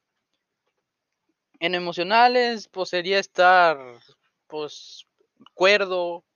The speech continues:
o mantenerse cuerdo sin res-, sin sentirse mal sobre eso,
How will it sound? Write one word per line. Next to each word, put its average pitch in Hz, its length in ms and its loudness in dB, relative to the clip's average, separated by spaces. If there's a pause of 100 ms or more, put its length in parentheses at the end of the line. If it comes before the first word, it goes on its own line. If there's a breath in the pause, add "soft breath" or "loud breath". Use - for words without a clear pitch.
(420)
o 147 100 -8
mantenerse 147 920 -4
cuerdo 202 460 0
sin 160 320 -6
res-, 151 180 -6
sin - 840 -16
sentirse 175 500 -6
mal 165 240 -2
sobre 127 460 -4
eso, 269 260 -10